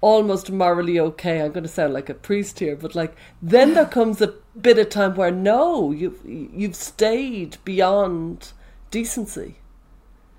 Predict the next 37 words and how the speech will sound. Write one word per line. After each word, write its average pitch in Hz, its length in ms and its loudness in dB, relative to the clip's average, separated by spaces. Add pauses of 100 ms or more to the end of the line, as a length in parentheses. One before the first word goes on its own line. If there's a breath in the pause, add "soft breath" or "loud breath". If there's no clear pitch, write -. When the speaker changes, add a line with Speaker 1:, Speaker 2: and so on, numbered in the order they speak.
(380)
Speaker 1:
And, 180 320 0
Speaker 2:
Yeah. 175 420 -2
Speaker 1:
um, 165 240 -6 (600)
I - 20 0
think 269 460 -8 (120)
people, 240 440 -6 (460)
they, 220 140 -4 (220)
it's 202 100 -6
amazing 202 500 0
what 220 180 -6
they'll 226 120 -4 (140)
do 233 40 -6
for 233 160 -6
a 233 60 -6
salary. 240 580 -8
I 190 40 -14
think 208 180 -16
it's 202 120 -20
amazing 220 560 -8
what - 140 -16
people 196 240 -10
will 175 80 -10 (100)
put 185 60 -8
up 190 180 -10
with - 140 -12
for 165 180 -10
a 160 60 -10
salary. 180 460 -10 (920 soft breath)
You 185 80 0
know, 226 260 4
and, 247 160 6
uh, 254 80 6
by 285 280 4
the 311 80 4
way, 254 160 8
you 247 60 -2
know, 247 100 6